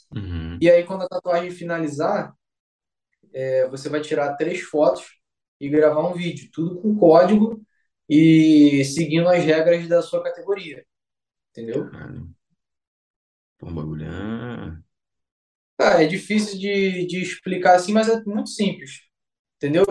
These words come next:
Speaker 2: Tirou foto, fez a tatuagem, acabou, fez as coisas lá. O critério da, da categoria é simples, é o que você faz, tem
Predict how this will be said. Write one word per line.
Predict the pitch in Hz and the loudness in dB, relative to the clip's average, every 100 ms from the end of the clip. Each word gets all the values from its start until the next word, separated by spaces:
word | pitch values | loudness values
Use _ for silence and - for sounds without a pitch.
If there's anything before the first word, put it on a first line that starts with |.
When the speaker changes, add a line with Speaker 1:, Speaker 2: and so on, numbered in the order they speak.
| 214 | -2
Speaker 2:
Tirou | - 214 220 | 2 4 4
foto, | - 214 240 | 4 0 0
fez | - 214 | 0 -2
a | 220 | -2
tatuagem, | 220 214 214 240 - - | -6 -4 -2 -4 -10 -12
acabou, | - 196 175 196 254 - _ _ _ _ _ | -4 -4 0 -2 -2 -8 _ _ _ _ _
fez | - 180 | -14 -12
as | 180 | -10
coisas | - 190 214 | -4 -2 2
lá. | 196 151 - _ _ _ _ _ | 2 0 -4 _ _ _ _ _
O | 202 220 | -8 -6
critério | 226 208 - 180 175 | -4 -2 4 4 4
da, | 175 170 | 4 4
da | 170 | 4
categoria | 170 180 190 190 190 202 311 | 0 -4 -4 -2 0 -2 -4
é | |
simples, | - 262 208 147 | -8 -10 -10 -4
é | 151 147 147 | 0 2 2
o | 147 147 | -2 -6
que | |
você | 160 - - | -18 -20 -6
faz, | 240 196 135 - | 0 0 -2 -10
tem | 131 | -20